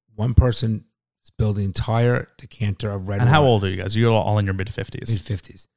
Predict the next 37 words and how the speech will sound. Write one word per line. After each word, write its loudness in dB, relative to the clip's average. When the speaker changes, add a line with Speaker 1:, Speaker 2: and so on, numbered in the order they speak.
Speaker 1:
Spill, 2
dropped -2
the, -2
'cause -2
they 2
were 2
drinking. -6
And 2
I 2
don't 4
mind, 2
look, -14
you 4
know 4
my 2
thoughts 0
on -4
alcohol 2
and -2
drugs, -6
and -6
I'm -4
not -4
into -6
it, -6
but 2
it's -4
okay, -2
so 0
be -2
it, -4
and -8
people -6
do -8
it, -10
but -4
you -20